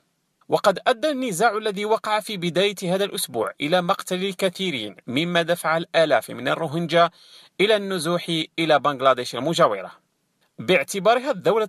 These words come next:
ذات أكبر عدد من السكان المسلمين في العالم،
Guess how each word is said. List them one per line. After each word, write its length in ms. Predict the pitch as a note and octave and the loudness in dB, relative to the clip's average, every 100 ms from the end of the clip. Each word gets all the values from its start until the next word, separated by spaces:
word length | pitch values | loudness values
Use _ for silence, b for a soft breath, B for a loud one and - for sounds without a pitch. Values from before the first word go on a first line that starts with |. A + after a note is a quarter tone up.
| A3 | -2
ذات 380 | F#3 D3 G3 G#3 | 0 2 2 0
أكبر 480 | - G#3 D#3+ G3+ | -2 -2 0 2
عدد 360 | D#3 F3+ F#3 F3 | 2 0 -2 -6
من 180 | F#3 F#3 | -2 -2
السكان 540 | F#3 - F3 - G3 | -2 -6 -4 0 0
المسلمين 560 | G3+ G3+ G3 F#3+ C3+ G#2+ | 0 -6 -6 -4 -4 -4
في 160 | - | -4
العالم، 440 | C3+ B2 D#3 F#3+ | 0 4 4 2